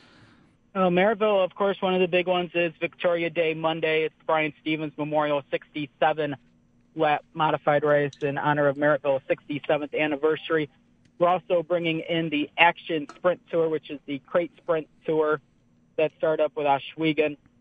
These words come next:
So they're coming to town on Monday. Of course, the big block race, the Harvey's one hundred for the Super Dirt Car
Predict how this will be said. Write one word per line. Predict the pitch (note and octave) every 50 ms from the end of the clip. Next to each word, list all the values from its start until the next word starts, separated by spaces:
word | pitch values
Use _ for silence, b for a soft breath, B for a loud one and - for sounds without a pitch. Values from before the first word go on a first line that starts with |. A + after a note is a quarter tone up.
| _ _ _ _ _ _ _ _
So | - -
they're | D3+ D#3 D#3+ D#3
coming | - E3+ D#3+ D#3
to | D3+ D3+
town | - - D3+ C#3+ C#3+ C#3+
on | - - C#3+ C#3 C#3 C#3 C#3+ C#3 D3
Monday. | D3+ D#3 D#3+ D#3+ D#3+ D#3+ D#3+ D#3+ D#3 D3+ C#3+ - _ _ _ _ _ _ _ -
Of | D3+ -
course, | - F3 E3 D#3 - _
the | E3 D#3+ D3+ D3+ D3+ - - _ _
big | F#3+ F#3 F3 D#3+
block | F#3 E3+ E3 E3 E3 -
race, | - E3+ D#3 D#3+ D3+ - _
the | D#3+ D3 C3+
Harvey's | D#3 E3 E3+ E3+ E3 D#3+ D#3 -
one | D#3+ D3+ C#3+
hundred | - D#3 D#3 D#3 D3+ D#3 D#3 D3
for | - - D3+
the | C#3 -
Super | - D#3 C#3
Dirt | C#3 D3+ D#3 D3+ -
Car | - D3+ D3 D3+